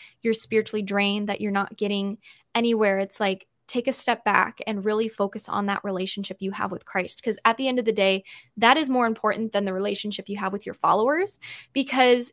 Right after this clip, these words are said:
if you have a relationship with Christ, Christ will take care of your followers. Like, he will still let your message reach them. He'll still let whatever you say get to them, et cetera. But, you know, you need to put him first, because he's the end all be all. You know, he's the one that'll get you to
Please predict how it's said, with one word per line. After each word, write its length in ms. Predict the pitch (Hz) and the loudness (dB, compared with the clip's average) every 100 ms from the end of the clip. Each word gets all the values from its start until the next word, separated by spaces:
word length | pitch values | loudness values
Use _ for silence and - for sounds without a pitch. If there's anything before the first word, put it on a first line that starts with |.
| - | -4
if 100 | 233 | 0
you 140 | 254 | 2
have 100 | 311 | 4
a 60 | 294 | 4
relationship 480 | 240 226 247 - | 4 2 0 -6
with 140 | 220 - | -8 -4
Christ, 380 | - 202 214 - | 0 0 0 -6
Christ 360 | - 214 - | 0 0 0
will 100 | 226 | -4
take 220 | 220 202 | -4 -6
care 240 | - 196 175 | -4 -2 -2
of 80 | 120 | -4
your 100 | 196 | -6
followers. 600 | - 107 - - - - | -4 -4 -4 -8 -6 -4
Like, 140 | 214 | -4
he 220 | - 247 | -4 -2
will 360 | 254 240 226 220 - - - - | 2 4 4 2 -4 -20 -18 -4
still 440 | - - 285 277 | -2 6 10 10
let 160 | 254 - | 8 4
your 140 | 233 | 2
message 340 | 220 202 208 196 | 0 0 -4 -6
reach 300 | 180 - - | -8 -8 -8
them. 160 | - | -8
He'll 160 | 220 226 | -4 0
still 360 | - - 240 247 | 0 2 2 2
let 180 | 226 | 2
whatever 260 | 226 214 208 | 0 0 -2
you 160 | 208 202 | -2 -4
say 200 | - 185 | -4 -4
get 200 | 180 - | -4 -6
to 80 | 180 | -6
them, 180 | 190 - | -6 -6
et 140 | 196 | -8
cetera. 400 | - 196 175 120 226 | -6 -4 -2 -2 2
But, 260 | 220 185 _ _ - _ _ - | 4 2 _ _ -20 _ _ -6
you 120 | 247 | 0
know, 320 | 233 214 - - - | 2 2 -2 -8 -6
you 180 | 240 | -2
need 200 | 240 233 | 0 -2
to 60 | 233 | -4
put 200 | - 233 | -4 -4
him 220 | 220 220 | -2 -4
first, 360 | 214 208 269 - | 0 -2 -2 -6
because 300 | 214 214 190 | -6 -4 -4
he's 320 | - 233 220 - | -4 -4 -4 -2
the 200 | 214 - | -2 0
end 140 | 202 | 0
all 140 | 196 196 | 0 0
be 160 | 196 | -2
all. 260 | - - 262 _ | -4 -6 -12 _
You 80 | - | -4
know, 100 | 208 | -2
he's 280 | 208 247 226 | -2 -4 -2
the 80 | 226 | -2
one 180 | 214 202 | -2 -2
that'll 260 | 196 196 | -2 -2
get 180 | 196 196 | -4 -6
you 120 | 196 | -4
to 220 | 185 180 | -4 -4